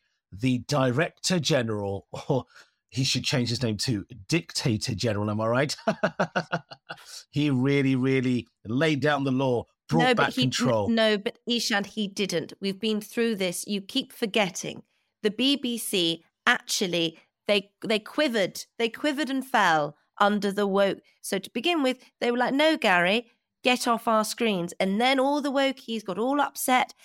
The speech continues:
Speaker 2: and all the footballers decided to be wokey too. And, and then, so at the
Speaker 1: Yes,
Speaker 2: moment,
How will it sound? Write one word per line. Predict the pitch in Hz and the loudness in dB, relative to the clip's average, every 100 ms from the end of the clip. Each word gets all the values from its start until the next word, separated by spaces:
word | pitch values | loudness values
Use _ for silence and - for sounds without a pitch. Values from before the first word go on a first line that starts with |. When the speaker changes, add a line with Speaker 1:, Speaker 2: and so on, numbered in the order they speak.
| - | -8
Speaker 2:
and | 214 | 0
all | 240 | 2
the | 247 | 2
footballers | 240 285 - 233 220 214 | 0 -4 0 0 2 -2
decided | 208 226 208 196 | -6 -2 -2 -2
to | - | -6
be | 226 226 | -2 2
wokey | 214 214 214 208 | 4 2 -2 -4
too. | 220 190 175 180 _ _ _ _ | 0 2 0 -2 _ _ _ _
And, | 190 196 196 196 196 _ _ _ | 2 4 4 0 -4 _ _ _
and | - 233 | -2 0
then, | 240 233 - 92 87 | 0 -2 -6 -6 0
so | 254 | 0
at | - | 2
the | 262 | 2
Speaker 1:
Yes, | 277 | 4
Speaker 2:
moment, | 370 311 220 226 | 4 4 2 0